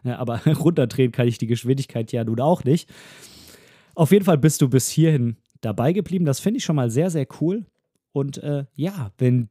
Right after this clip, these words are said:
du vielleicht, auch wenn ich so eine ellenlange Liste an Themen habe, wenn du vielleicht ein Thema hast, was dich brennend interessiert, dann lass mir das doch gerne irgendwie zukommen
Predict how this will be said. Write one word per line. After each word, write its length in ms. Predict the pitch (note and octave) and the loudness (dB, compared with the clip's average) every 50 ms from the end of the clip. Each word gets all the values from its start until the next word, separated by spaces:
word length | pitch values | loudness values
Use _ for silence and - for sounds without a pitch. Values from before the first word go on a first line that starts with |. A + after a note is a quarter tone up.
| _ | _
du 240 | _ D3 F3 A#3 D#4 | _ 0 2 2 2
vielleicht, 640 | - - - B2 A2+ A2+ B2 D#3 F#3 - - - - | 0 0 0 0 0 2 2 0 0 -2 -6 -6 -4
auch 160 | C3+ A#2+ G#2+ | -4 -2 0
wenn 100 | C3 C#3 | 0 0
ich 80 | C#3+ | 0
so 100 | - C#3 | 0 0
eine 160 | B2 A#2+ A#2+ - _ | -2 -2 -4 -6 _
ellenlange 460 | - B2+ B2 C#3 C3+ B2+ A#2 A2+ A2 | -2 0 0 2 2 0 0 0 0
Liste 540 | G#2+ G#2+ A#2 C#3+ C3+ - - A#2+ A2+ G2+ - _ | -2 0 0 -2 -2 -4 -8 -8 -8 -8 -10 _
an 300 | _ A#2 G#2+ G#2+ G#2 - | _ -4 -4 -4 -6 -8
Themen 420 | - - - D3 D3+ D3+ C3+ A#2 | -14 -10 -4 -2 -2 0 -2 -4
habe, 300 | G2 F#2+ G#2 A2+ B2 A#2+ | -4 -4 -4 -4 -2 0
wenn 160 | B2 A#2+ B2 A#2 | 0 -2 -2 -2
du 120 | - F3 A3 | -4 -6 -4
vielleicht 360 | - - F3+ D3+ D3 C#3 - | -4 -2 0 0 0 -2 -2
ein 100 | C3+ A#2+ | -6 -4
Thema 260 | - C#3+ C#3+ C3 B2+ | -2 -2 -2 -2 -2
hast, 240 | B2+ C3+ - - - _ _ _ _ _ _ | -2 -4 -6 -8 -16 _ _ _ _ _ _
was 320 | B2+ C3+ C#3 - - - | -10 -8 -8 -8 -10 -10
dich 340 | _ - G#3+ F#3+ - - _ _ _ _ _ _ | _ -6 -6 -6 -6 -10 _ _ _ _ _ _
brennend 540 | C#3+ A#2+ D3 F3 G3+ G#3 F3+ F3 E3+ E3 | -6 -2 -2 -2 0 0 0 0 0 -2
interessiert, 800 | - - D#3 D3 C#3+ - C#3+ C3+ - - F3+ D3+ C3+ E3+ - - _ _ _ _ - _ - - _ _ _ _ _ _ _ _ _ _ _ _ _ _ _ _ _ _ _ _ _ _ _ _ _ _ _ _ _ _ _ _ | -2 -2 -2 -2 -2 -2 -4 -4 -2 -2 -2 -2 -2 -4 -6 -12 _ _ _ _ -20 _ -20 -20 _ _ _ _ _ _ _ _ _ _ _ _ _ _ _ _ _ _ _ _ _ _ _ _ _ _ _ _ _ _ _ _
dann 300 | - D3 F3 G#3 B3+ B3+ - _ _ _ _ _ | 0 2 2 2 0 -2 -4 _ _ _ _ _
lass 280 | - B2+ C#3 F3 F#3 - | -4 -2 0 0 2 2
mir 120 | G#3+ F3+ | 2 2
das 180 | D3+ D#3+ D#3 - | 4 2 0 0
doch 220 | - D3 - - | -2 -4 -4 -4
gerne 360 | _ - F3 G#3 A#3+ A#3+ A#3 G3+ | _ 0 0 0 2 0 0 0
irgendwie 420 | - F#3+ G3 G3 F#3 D#3+ D#3+ C#3 | 2 2 2 4 4 2 0 -2
zukommen 600 | - - - B3 - - - B2+ B2 C#3+ G3 F#3 | -2 -4 -4 -4 -4 0 0 2 2 2 0 0